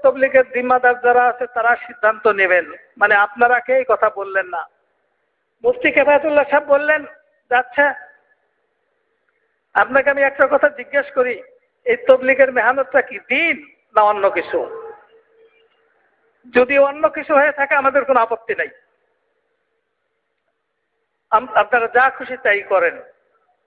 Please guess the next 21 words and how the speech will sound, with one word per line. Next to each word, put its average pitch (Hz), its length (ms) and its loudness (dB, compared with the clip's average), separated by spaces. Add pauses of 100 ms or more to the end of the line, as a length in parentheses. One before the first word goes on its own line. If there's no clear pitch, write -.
কিন্তু 226 260 0
আপনাকে 233 500 0
আজকে 226 300 -4
স্পষ্ট - 400 0
করতে 208 280 2
হবে 262 200 2
যে 247 100 -4
এটা 220 160 -2
দিন 254 320 -6
কি 240 160 -12
দিন 214 200 -4
না।" 170 400 -4 (2500)
এখন 247 340 -2
তিনজন 294 540 0
চুপ, 277 220 -4 (1700)
এখন 302 380 -2 (1040)
তিনজন 302 440 2
চুপ, 285 220 4 (1400)
কোনো 294 200 2
কথা 302 240 -6
নাই। 294 200 -4